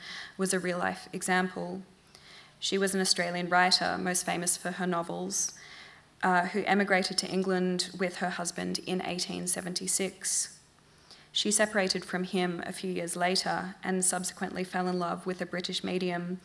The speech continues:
named Nancy Harwood. The two of them lived together as intimate friends for thirty years until Nancy's death in nineteen twenty-seven. Spiritualism had begun to decline in popularity around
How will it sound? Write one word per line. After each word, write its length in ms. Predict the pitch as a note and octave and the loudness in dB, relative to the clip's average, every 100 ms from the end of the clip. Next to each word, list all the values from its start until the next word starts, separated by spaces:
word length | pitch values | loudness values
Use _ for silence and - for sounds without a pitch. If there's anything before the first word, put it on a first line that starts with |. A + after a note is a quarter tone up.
| - - | -14 -12
named 260 | - F3+ F3+ | -2 0 2
Nancy 340 | E3+ E3+ - | -2 -2 -2
Harwood. 560 | F3+ F#3 F3+ F3 F3 E3+ - - _ _ - - - _ | -2 0 2 0 -4 -8 -14 -20 _ _ -20 -20 -20 _
The 80 | G3+ | 0
two 220 | G3 G#3 | 2 4
of 160 | G3+ G3 | 4 2
them 180 | F#3+ F#3 | 2 2
lived 220 | G3 F#3+ | 2 0
together 520 | F#3+ F3 E3+ E3 F3+ - | 0 0 0 -2 -4 -4
as 340 | E3+ F3 - | -4 -2 -4
intimate 360 | - F3+ F3 F3 | -2 -2 -2 -6
friends 600 | - F3 E3+ E3+ F3 - - - - | -4 -2 -2 -4 -6 -8 -10 -20 -8
for 120 | G3 | -6
thirty 320 | F#3 F3+ F3 | -2 0 0
years 760 | E3 F3+ F#3 F3 E3+ F3+ - - - - | 0 2 2 2 -2 -2 -2 -4 -10 -6
until 280 | F#3 - F3+ | -2 -2 -2
Nancy's 440 | E3 - F#3+ F3+ | -4 -4 -4 -4
death 480 | F3 F3 F3 - - | -2 -4 -6 -14 -12
in 140 | F3+ F3+ | -6 -4
nineteen 400 | - F3+ F3+ F3+ | -4 -6 -6 -6
twenty-seven. 720 | F3 F3 F3+ - F3 F3 F3 - - _ - _ _ _ - - - - - - - - - - - - - - - - - - - - - - _ _ _ | -8 -8 -4 -2 -2 -6 -10 -14 -20 _ -20 _ _ _ -20 -20 -20 -20 -20 -20 -20 -20 -20 -20 -20 -20 -20 -20 -20 -20 -20 -20 -20 -20 -20 -20 _ _ _
Spiritualism 720 | - - C4 C4 C4 B3 A#3+ | -2 2 2 2 2 2 2
had 260 | A3+ G#3+ F#3+ | 2 0 2
begun 320 | G3+ F#3+ F3+ | 2 4 4
to 100 | F#3 | 2
decline 560 | F#3 F#3 - F3+ F#3 F#3 | -2 -4 0 4 4 4
in 200 | - F#3 | 0 -2
popularity 840 | F#3 F3+ F3+ E3+ F3 F3+ F#3 E3+ | -2 -4 2 4 4 2 -2 -2
around 460 | E3 F3+ E3+ E3+ | -2 0 0 0